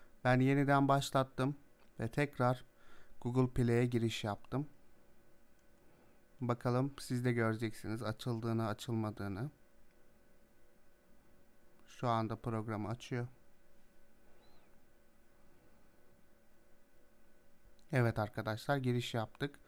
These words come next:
Bizden e-posta şifremizi istiyor. Artık oyunlarda, pub G'de falan bunu deneyebiliriz. Google hesabımıza giriş yapabiliriz. Ayrıca ben, e, Cyber Hunter oyununda üyeliğe girip girmediğini de göstereyim size.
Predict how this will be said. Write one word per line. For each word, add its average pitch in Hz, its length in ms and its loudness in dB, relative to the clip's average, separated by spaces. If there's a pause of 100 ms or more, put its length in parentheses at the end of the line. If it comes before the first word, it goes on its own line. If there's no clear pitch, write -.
(440)
Bizden 135 300 4
e-posta 131 500 0
şifremizi 123 520 -2
istiyor. 135 340 -6
Artık 131 300 2
oyunlarda, 127 560 4
pub 127 260 2
G'de 123 220 0
falan 117 380 2 (480)
bunu 113 240 4
deneyebiliriz. 120 680 4
Google 120 260 0
hesabımıza 113 480 2
giriş 113 280 -4
yapabiliriz. 117 500 -2 (320)
Ayrıca 123 440 8
ben, 123 200 6 (540)
e, 113 140 2
Cyber 123 380 4
Hunter 127 360 4
oyununda 113 600 2 (720)
üyeliğe 123 400 6
girip 123 260 2
girmediğini 110 500 2
de 117 60 0
göstereyim 113 560 0
size. 117 340 -6